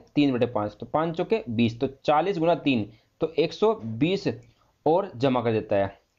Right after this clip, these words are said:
तो पाँच सौ पहले थे इसके, भाई, दो सौ निकल गए थे, तो पाँच सौ बचे, पाँच सौ में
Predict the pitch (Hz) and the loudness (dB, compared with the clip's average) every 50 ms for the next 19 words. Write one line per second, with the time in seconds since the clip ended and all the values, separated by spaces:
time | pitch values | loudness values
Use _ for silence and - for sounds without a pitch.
0 | _ _ _ _ - 156 143 - - 160 175 190 180 196 196 196 185 185 185 185 | _ _ _ _ -4 -4 -2 -2 -2 -2 -2 -2 -4 -4 -2 0 2 0 2 0
1 | 185 180 180 - 202 196 202 - _ _ _ _ _ _ _ _ _ _ _ _ | 0 -2 0 0 -2 -2 -2 -4 _ _ _ _ _ _ _ _ _ _ _ _
2 | - 113 123 123 117 143 147 147 - 196 175 180 190 185 196 185 196 202 208 208 | -2 0 0 2 2 2 2 2 0 -2 0 0 0 0 0 0 0 0 0 -2
3 | - - _ _ - 156 147 - - 165 175 175 170 185 180 175 185 196 196 - | -4 -14 _ _ -2 -2 -2 0 -2 -2 -2 -2 -4 -2 -2 0 0 -2 -2 0
4 | - 175 180 180 175 190 185 196 220 240 | 0 0 0 0 0 -2 0 0 -2 -2